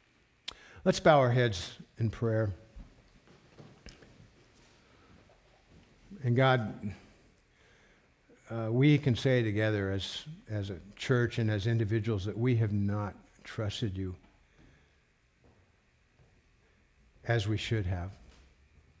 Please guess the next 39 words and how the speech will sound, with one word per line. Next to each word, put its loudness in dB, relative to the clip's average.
Maybe 8
there 8
are 6
people 4
in 6
this 0
room 4
right 0
now 0
who 2
have -2
never 2
trusted -2
you 0
to -2
be 0
their -4
Savior -2
and -4
their -2
Lord. -4
And -4
if -6
I -2
could -2
address -2
you 0
for -4
a -2
moment, -4
you -2
can -2
come 0
to -8
Christ -6
right -6
now. -4
He 0
is -6